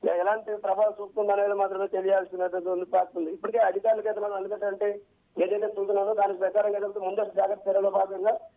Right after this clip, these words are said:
శ్రీకాకుళం జిల్లాలో ఉన్నటువంటి ప్రతి గ్రామ స్థాయి, ప్రతి మండల స్థాయి అధికారులు కూడా అయితే మాత్రం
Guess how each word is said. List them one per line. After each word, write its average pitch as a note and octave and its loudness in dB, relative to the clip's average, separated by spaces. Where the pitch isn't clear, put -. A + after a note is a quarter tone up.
శ్రీకాకుళం G#3 2
జిల్లాలో G3+ 2
ఉన్నటువంటి G3 -6
ప్రతి G3 0
గ్రామ G3 -2
స్థాయి, G3 4
ప్రతి F#3+ 0
మండల F#3 -2
స్థాయి G#3 0
అధికారులు G3 0
కూడా G3 -2
అయితే G3 -4
మాత్రం G3+ 0